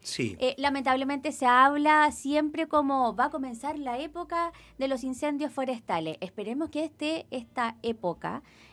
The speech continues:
Speaker 2: eh, no venga muy fuerte, pero si es así, ustedes tienen mucho trabajo, en donde es un trabajo también colaborativo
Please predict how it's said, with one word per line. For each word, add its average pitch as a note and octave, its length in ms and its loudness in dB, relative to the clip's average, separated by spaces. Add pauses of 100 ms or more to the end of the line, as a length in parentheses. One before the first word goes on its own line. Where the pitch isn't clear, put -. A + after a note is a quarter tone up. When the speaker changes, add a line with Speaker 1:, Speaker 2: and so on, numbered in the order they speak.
Speaker 2:
eh, G#3+ 360 -2
no A#3 160 -2
venga D4 220 -2
muy C4+ 160 -4
fuerte, A#3 560 -2
pero G3+ 260 -4
si C4+ 140 -8
es D4 100 -4
así, D4+ 380 -4
ustedes C#4 380 -4
tienen C#4+ 280 -4 (280)
mucho C#4 280 -6
trabajo, C#4+ 540 0
en D#4 140 -2
donde C4 220 -6
es A#3+ 60 -8
un B3 140 -12
trabajo B3 260 -6
también A#3+ 220 -10
colaborativo A#3+ 760 -4